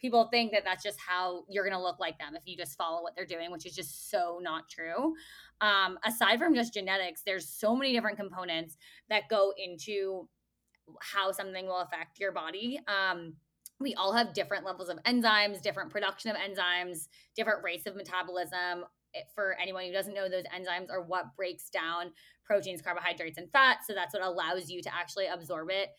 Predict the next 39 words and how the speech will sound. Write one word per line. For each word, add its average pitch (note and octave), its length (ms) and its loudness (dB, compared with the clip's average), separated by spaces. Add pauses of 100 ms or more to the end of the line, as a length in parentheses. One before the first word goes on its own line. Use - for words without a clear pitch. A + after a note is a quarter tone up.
(240)
and E3 440 2 (360)
use A#3 260 0
it G3 100 -4
for F#3 180 -6
energy, F3+ 480 -6
you F#3 220 -10
store F#3+ 340 2
it, F3+ 240 0
do F#3+ 100 -2
whatever F3 380 0
your F3 180 -4
body E3 300 -2
needs E3+ 280 -12
to E3 60 -20
do E3+ 120 -10
with G3 140 2
it. D4 220 8
So F#3 340 0 (340)
we A3+ 100 -4
all G3 200 2
have G#3 160 0
different F#3 400 -2 (120)
production G3 440 -2
of F#3 100 -4
different F3 240 -8
enzymes, G3+ 440 0
which F#3 180 -8
is F3+ 140 -6
why, F3 360 0
you E3+ 80 -8
know, F3 100 -8
maybe E3 460 -8 (280)
I F3+ 140 4
don't F3 120 -2
have F3+ 160 -4
as F3+ 200 -4
much F3+ 220 -6
production F3+ 520 -4
of E3+ 400 -4